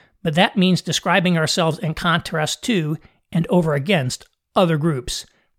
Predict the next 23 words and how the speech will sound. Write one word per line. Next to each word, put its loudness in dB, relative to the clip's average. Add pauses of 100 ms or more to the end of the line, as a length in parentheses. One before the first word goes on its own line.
Frankly, 0 (380)
others 4
will 2
have 2
to -2
decrease -4
if -2
we 0
are 2
to -6
increase. -2 (480)
There 2
is 2
no 6
use 2
in 2
protesting 2
that -6
we 0
will 2
be 0
above -2
competition. -2